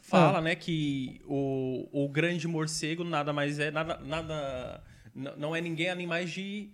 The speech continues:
Speaker 1: Bruce Wayne,
Speaker 2: Aham.
Speaker 1: entendeu? Ele sabe disso e a gente tá falando,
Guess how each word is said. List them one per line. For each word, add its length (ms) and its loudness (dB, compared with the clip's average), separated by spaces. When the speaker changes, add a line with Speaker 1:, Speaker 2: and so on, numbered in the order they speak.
Speaker 1:
Bruce 320 -4
Wayne, 300 2
Speaker 2:
Aham. 120 12
Speaker 1:
entendeu? 280 8
Ele 160 -2
sabe 220 -4
disso 260 -4
e 40 -6
a 40 -4
gente 160 -4
tá 100 -6
falando, 480 -2